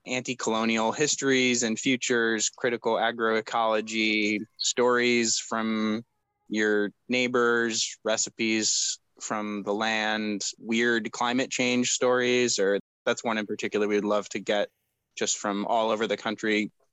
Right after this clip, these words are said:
little samplings of, like, "Wow, we had a, a freeze in April here. It was wild," you know, things like that.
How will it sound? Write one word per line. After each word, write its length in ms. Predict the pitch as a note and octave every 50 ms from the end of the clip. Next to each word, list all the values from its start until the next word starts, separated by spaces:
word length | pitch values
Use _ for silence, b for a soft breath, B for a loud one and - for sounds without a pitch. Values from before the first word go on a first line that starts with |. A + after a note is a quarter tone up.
| _ _ -
little 200 | A#2+ A#2 G#2 A2
samplings 560 | - - A#2 A2 G#2+ G2+ A#2 A2 G#2+ G#2+ G#2
of, 120 | G#2 G#2+ F#2
like, 200 | G2+ G#2+ G#2 G2
"Wow, 320 | A2 B2+ C3 B2+ A#2 A2
we 140 | G#2+ A#2 A2+
had 160 | A2 A2+ A2
a, 340 | A2+ A2+ G#2+ G#2 G#2 G2+ F#2 _ _ _ _ _ _ _ _ _ -
a 60 | -
freeze 600 | - - - C#3+ D#3 D#3+ C#3 A#2+ A2+ A2 G#2+ G2+
in 260 | A#2 A2+ A2 G#2+ G#2+ G2+
April 360 | F2+ B2+ B2 - B2 A2 A2
here. 480 | G#2+ A2+ G#2 G2+ F#2+ F#2+ F#2+ F#2+ F#2+ F#2+
It 40 | F#2+
was 120 | F#2+ -
wild," 340 | - A#2 A#2 A2+ A2 - A2+
you 60 | A2+
know, 100 | A2 G2+
things 220 | G2+ - A#2+ A#2 A#2
like 180 | A#2+ A2 A2
that. 300 | - A2 A2 A2 A2+ A2+